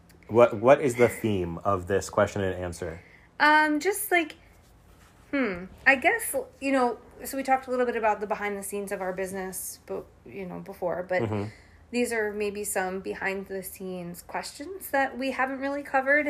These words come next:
Speaker 2: And I wonder if other business owners experience this with,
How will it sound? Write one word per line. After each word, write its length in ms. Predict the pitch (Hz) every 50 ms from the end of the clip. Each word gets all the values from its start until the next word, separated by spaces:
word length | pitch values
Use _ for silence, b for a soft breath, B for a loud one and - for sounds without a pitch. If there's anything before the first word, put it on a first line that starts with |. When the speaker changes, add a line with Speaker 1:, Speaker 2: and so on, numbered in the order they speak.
| 285 277
Speaker 2:
And 300 | - 214 208 220 220 220
I 120 | 208 226 226
wonder 440 | 226 208 220 220 226 226 214 214 208
if 260 | - 196 202 196 - -
other 320 | 214 208 196 190 185 185 185
business 340 | 175 202 190 196 190 - -
owners 280 | 196 185 185 185 175
experience 520 | 175 170 - - - 208 196 190 190 185 -
this 240 | 185 180 180 - -
with, 260 | - 190 175 180 175